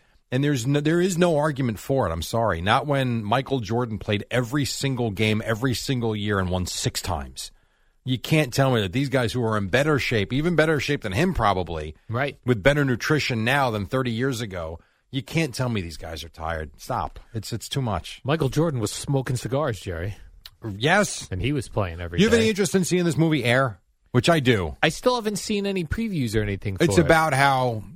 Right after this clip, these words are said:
Speaker 1: the Jordan brand, it's basically how Nike wooed Michael Jordan.
Speaker 2: It's documentary style, or it's a
Speaker 1: It's a,
Speaker 2: fake
Speaker 1: it's,
Speaker 2: with
Speaker 1: it's,
Speaker 2: actors?
Speaker 1: it's fake with actors.
Speaker 2: Mm.
Speaker 1: It's Matt Damon, Ben Affleck.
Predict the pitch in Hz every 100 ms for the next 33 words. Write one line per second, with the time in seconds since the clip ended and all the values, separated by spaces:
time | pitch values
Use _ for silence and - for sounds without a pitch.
0 | - 113 113 92 120 117 110 104 104 101
1 | 101 - 135 139 135 120 110 104 107 120
2 | - 107 98 95 113 92 98 95 98 85
3 | 101 - - 147 139 135 139 170 170 -
4 | 175 180 156 135 123 127 110 143 - 147
5 | 135 135 135 123 123 117 110 107 - 90
6 | - - 123 117 - 123 113 104 92 82
7 | 101 95 90 - _ 117 104 113 120 110
8 | 113 113 110 98 113 110 107 - 101 95
9 | -